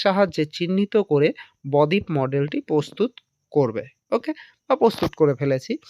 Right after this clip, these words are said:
এইরকম তোমরা কি করলে যে থার্মোকল নিয়ে তোমরা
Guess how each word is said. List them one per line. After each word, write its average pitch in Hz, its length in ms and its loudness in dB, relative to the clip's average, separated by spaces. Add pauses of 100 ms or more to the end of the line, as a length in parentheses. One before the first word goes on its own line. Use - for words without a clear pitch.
(380)
এইরকম 208 400 4
তোমরা 190 240 2
কি 196 180 2
করলে 170 380 4 (400)
যে 175 140 4 (480)
থার্মোকল 156 640 4 (140)
নিয়ে 147 260 2
তোমরা 143 320 0